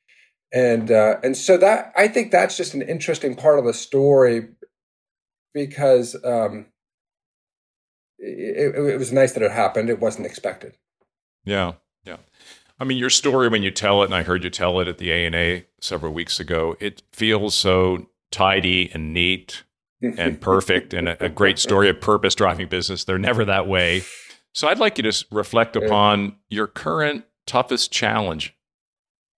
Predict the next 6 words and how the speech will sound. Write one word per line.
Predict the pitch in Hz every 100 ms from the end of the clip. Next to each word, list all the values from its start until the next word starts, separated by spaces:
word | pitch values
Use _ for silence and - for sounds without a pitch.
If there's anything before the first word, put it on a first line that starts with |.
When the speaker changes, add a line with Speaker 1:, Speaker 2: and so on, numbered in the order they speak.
| _
Speaker 2:
in | 92 87 82
Speaker 1:
Yeah. | 113 107
Speaker 2:
keeping | 101 95 90 85
this | 90 - - - - _ _ -
evolving. | 85 78 78 82 90 - _ _ _ _ _ - - - _ _ _ _ _ _ _ _ -
Speaker 1:
Uh, | 135 117 110